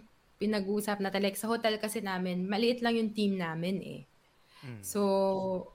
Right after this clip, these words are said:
Speaker 1: madali lang i-handle yung smaller team versus an event na sobrang daming involved.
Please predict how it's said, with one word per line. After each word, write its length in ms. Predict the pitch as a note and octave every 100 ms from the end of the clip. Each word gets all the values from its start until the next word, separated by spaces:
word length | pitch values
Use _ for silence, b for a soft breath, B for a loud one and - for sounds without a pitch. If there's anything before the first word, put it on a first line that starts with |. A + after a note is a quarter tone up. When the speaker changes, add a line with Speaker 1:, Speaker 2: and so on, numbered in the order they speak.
| _
Speaker 1:
madali 400 | G#3+ G#3+ A#3 B3
lang 220 | A#3+ A#3 -
i-handle 680 | A3+ G3+ F#3+ F#3+ F3+ F3 F3
yung 340 | E3+ E3 D#3+ D#3 D#3 D#3 - _ _ _ _ _ _ _
smaller 640 | - - F#3+ F#3 F#3 F3+ E3+ -
team 400 | F3+ E3 D#3+ D#3+ B B -
versus 560 | F#3+ G#3+ G#3+ A3 G#3+
an 160 | - G#3+
event 640 | G#3+ F#3+ F#3 F3+ F3+ F3+ -
na 460 | G3 F#3 E3+ E3+ -
sobrang 480 | - B3+ A#3 B3+ A#3+
daming 480 | G#3+ G#3 G3+ G3+ -
involved. 600 | G3 F3+ E3 D#3+ D#3